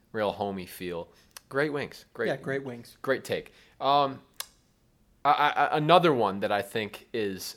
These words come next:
Speaker 1: an underdog is a place that not too many people, even maybe from the Buffalo area, are gonna know about. I-, it's a place that, uh, is kind of a,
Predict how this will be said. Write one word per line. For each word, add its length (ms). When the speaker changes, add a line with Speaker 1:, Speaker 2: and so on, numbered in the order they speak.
Speaker 1:
an 200
underdog 600
is 420
a 60
place 480
that 100
not 200
too 120
many 160
people, 340
even 260
maybe 240
from 140
the 80
Buffalo 360
area, 260
are 80
gonna 180
know 180
about. 280
I-, 40
it's 260
a 60
place 500
that, 300
uh, 280
is 420
kind 220
of 100
a, 200